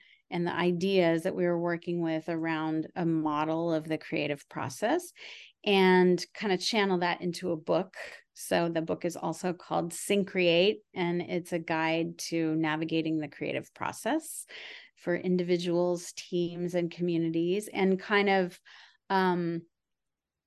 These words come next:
you know, puts, puts our understanding of creativity as teachers, as coaches, as creatives ourselves,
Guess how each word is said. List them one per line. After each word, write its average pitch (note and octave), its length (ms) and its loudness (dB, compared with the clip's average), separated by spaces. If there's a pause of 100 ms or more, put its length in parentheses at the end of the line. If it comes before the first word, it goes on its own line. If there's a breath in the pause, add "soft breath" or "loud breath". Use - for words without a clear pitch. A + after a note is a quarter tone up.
(320)
you G#3+ 160 2
know, F#3 240 4
puts, - 960 -4 (140)
puts C4+ 240 2
our A#3+ 180 6
understanding G#3 720 2
of F#3 140 -2
creativity F3+ 640 -2
as D#3+ 380 -2
teachers, F#3 500 -2
as E3 160 0
coaches, E3+ 720 0
as D#3 220 0
creatives D#3+ 580 0
ourselves, D3 800 -2